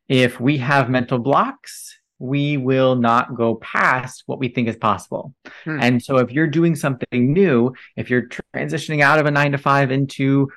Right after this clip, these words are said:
Speaker 1: a, a, a freelance role, or if you're in a freelance role, transferring yourself into a more business type role, or
Speaker 2: Yeah.
Speaker 1: really wherever you're at in your journey, the next level is gonna require something different from you.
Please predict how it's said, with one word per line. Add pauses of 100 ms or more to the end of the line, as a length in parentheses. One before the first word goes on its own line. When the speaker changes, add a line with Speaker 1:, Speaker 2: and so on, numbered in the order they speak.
(360)
Speaker 1:
a,
a,
a
freelance
role,
or
if
you're
in
a
freelance
role, (360)
transferring
yourself
into
a
more (200)
business
type
role, (180)
or
Speaker 2:
Yeah.
Speaker 1:
really
wherever
you're
at
in
your
journey, (140)
the
next
level
is
gonna
require
something
different
from
you.